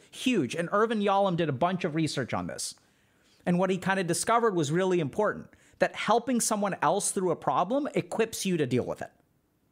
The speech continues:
'Cause you've walked them through, like, the things that you say, right? Like, you give them the dialogue, and then some part of your brain knows what to say. Some part of your brain knows how to see value despite the person beating themselves up.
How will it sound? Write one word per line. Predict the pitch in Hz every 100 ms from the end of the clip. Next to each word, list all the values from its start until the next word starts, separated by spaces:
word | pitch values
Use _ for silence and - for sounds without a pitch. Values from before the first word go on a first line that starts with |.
| _ _ _ _ _ _ _ _ _ _ _ _
'Cause | 180 165
you've | 214
walked | 185 202 226 -
them | 220 180
through, | - 202 202
like, | 180 156 - - _ -
the | 151
things | 151 190 190 175
that | 170 160
you | 156
say, | 143 165 120
right? | 101 127
Like, | 160 139
you | 160
give | 147 190 180
them | 180
the | 160
dialogue, | 139 - 151 113 98 - -
and | 190
then | 170
some | - 196 202
part | 202 202
of |
your | 175 143 - - _ _ - _ _ -
brain | 151 160 190 240 185
knows | 180 190 - - - _ _ _ _ _ _ _
what | 131 156
to | 156
say. | - 131 -
Some | 104 175 190 180
part | 208 202
of | 180
your | 165
brain | 147 156 202 190
knows | 156 175 185 190
how | - 175
to | 165
see | - 165
value | 123 117 120 170 208 226
despite | 170 170 160 160
the | 156
person | - 151 143
beating | 127 123
themselves | 120 110 117 104
up. | 101